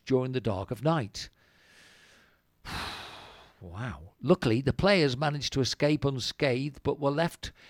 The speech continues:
mentally disorientated by the event. Obviously,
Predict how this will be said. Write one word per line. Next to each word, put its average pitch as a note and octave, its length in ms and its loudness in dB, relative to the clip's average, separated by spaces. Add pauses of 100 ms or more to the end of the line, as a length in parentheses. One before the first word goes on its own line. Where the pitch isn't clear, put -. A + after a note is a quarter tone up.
(380)
mentally D#3+ 880 2
disorientated C3 1120 0
by B2 160 0
the A#2+ 140 -2
event. B2+ 340 0
Obviously, C#3 720 -2